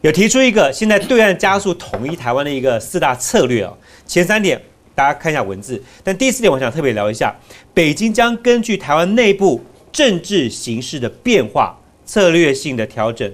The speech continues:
统一的路径、实施的时程。就因为刚刚委员提到这个蓝绿各自如果当家之后面对到一些难处，我想跟进一步跟你请教，北京将根据台湾内部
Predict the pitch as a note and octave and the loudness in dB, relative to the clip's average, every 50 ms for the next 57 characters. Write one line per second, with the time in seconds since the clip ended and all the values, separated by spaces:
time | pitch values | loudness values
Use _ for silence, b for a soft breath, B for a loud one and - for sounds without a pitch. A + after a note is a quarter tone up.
0 | - - - G#2 G2 G#2 A2 A2+ A2+ G2+ G#2+ C3 E3 C#3 A2+ A2+ - C#3 A#2 G2 | -10 -10 -10 -10 -8 -8 -10 -10 -10 -10 -6 -6 -6 -6 -6 -6 -6 -8 -8 -8
1 | B B B B - - - A#2+ B2 B2 B2+ C#3 A#2 A2 G2+ - - - G2+ - | B B B B -18 -10 -8 -6 -6 -6 -8 -8 -8 -8 -10 -10 -14 -16 -18 -16
2 | - G#2 G2 - _ B B B B B - G#3+ A3+ A#3 A3+ A#3 A3 A3 G3+ D#3 | -14 -16 -16 -16 _ B B B B B -2 0 0 0 0 0 0 0 2 0
3 | C3+ C3+ - D#3 D#3 D#3+ D#3 D#3 E3 C#3+ B2+ C3 B2+ B B B B B B B | 0 0 -2 -2 -4 -2 -2 -2 0 0 0 -2 -2 B B B B B B B
4 | D3+ D3+ E3 G3 A3 A3 G#3 - G#3+ F#3+ F#3 F#3 F#3 E3 C#3 C3+ D#3 D#3 D3 D#3 | -2 0 0 2 0 0 0 0 0 0 0 0 0 0 0 0 -2 -2 -2 -2
5 | D3+ D3+ D3 - D3 D3 D3 D3 D#3+ D#3 D3+ D3 D3+ C#3+ C3+ A#2+ G#2+ B2+ B2 B2 | -4 -4 -6 -8 -8 -8 -6 -6 -6 -6 -4 -4 -2 -2 -2 -2 -2 -4 -4 -2
6 | A2+ G2 G2+ A#2+ B2 - - G2+ F2 - A#2+ B2 C3 B2 A#2 C3+ C3+ B2 B2+ D3 | -4 -6 -8 -8 -10 -10 -12 -14 -10 -8 -6 -4 -4 -2 -2 -4 -4 -4 -6 -4
7 | A#2 A2+ A2 A#2 A2+ A2+ A2+ - F#2+ F2 F#2 A2 G2 F#2+ - B B B B B | -4 -4 -4 -4 -6 -6 -8 -10 -12 -10 -8 -8 -8 -8 -12 B B B B B
8 | B B B B B _ D3+ C3+ C3+ E3+ F3+ G3 F3+ F3 G3 F#3 E3+ C#3 C#3 C#3 | B B B B B _ 2 2 2 2 2 2 2 2 0 0 -2 -2 -2 -2
9 | D#3 E3 E3 D3+ C#3+ D3 | 0 -2 -2 -4 -4 -6